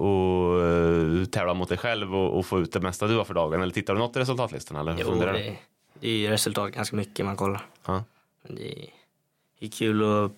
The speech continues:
Speaker 2: liksom jämföra sig med andra ändå,
Speaker 1: Ja.
Speaker 2: tycker jag.
Speaker 1: Jag tänker det är svårt när det är första året i en ny klass,
Speaker 2: Ja,
Speaker 1: liksom,
Speaker 2: det är
Speaker 1: sådär.
Speaker 2: det.
Speaker 1: Men
Speaker 2: Men man har ändå koll lite på förra året.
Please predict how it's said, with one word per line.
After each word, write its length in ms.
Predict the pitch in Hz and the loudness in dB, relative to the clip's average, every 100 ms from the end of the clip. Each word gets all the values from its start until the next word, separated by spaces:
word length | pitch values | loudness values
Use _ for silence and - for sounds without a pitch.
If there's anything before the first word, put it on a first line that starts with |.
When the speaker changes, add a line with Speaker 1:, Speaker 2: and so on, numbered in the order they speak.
| _ | _
Speaker 2:
liksom 360 | - 113 104 104 | -6 -2 2 2
jämföra 380 | 107 104 - 107 | 0 -2 -4 -2
sig 120 | 110 | 0
med 100 | 110 | 0
andra 180 | 110 101 | 0 -2
ändå, 240 | 95 95 - _ - | -6 -10 -14 _ -4
Speaker 1:
Ja. 180 | 92 104 | -2 -2
Speaker 2:
tycker 140 | 190 | -6
jag. 80 | - _ _ _ _ - | -12 _ _ _ _ -6
Speaker 1:
Jag 100 | 123 | -4
tänker 160 | 123 | 0
det 40 | 117 | -2
är 20 | |
svårt 260 | 117 135 110 | 0 -2 0
när 60 | |
det 60 | 107 | 0
är 60 | 104 | 0
första 280 | 104 - | -2 -2
året 240 | 98 95 95 | 2 2 2
i 20 | |
en 80 | 92 | 0
ny 80 | 92 | 0
klass, 220 | 113 110 | 0 2
Speaker 2:
Ja, 100 | 120 127 | 2 4
Speaker 1:
liksom, 20 | 131 | 2
Speaker 2:
det 0 | 107 | -2
är 20 | |
Speaker 1:
sådär. 180 | 78 - | -4 -4
Speaker 2:
det. 60 | - | -4
Speaker 1:
Men 120 | - | -6
Speaker 2:
Men 160 | 104 104 | -6 -2
man 100 | 110 | 0
har 100 | 113 | 0
ändå 220 | 120 117 | 0 0
koll 200 | 113 123 | 2 0
lite 220 | 117 113 | 0 -2
på 220 | 98 104 101 | -2 -2 0
förra 300 | - 110 113 | 0 2 2
året. 360 | 95 - - | 0 -8 -20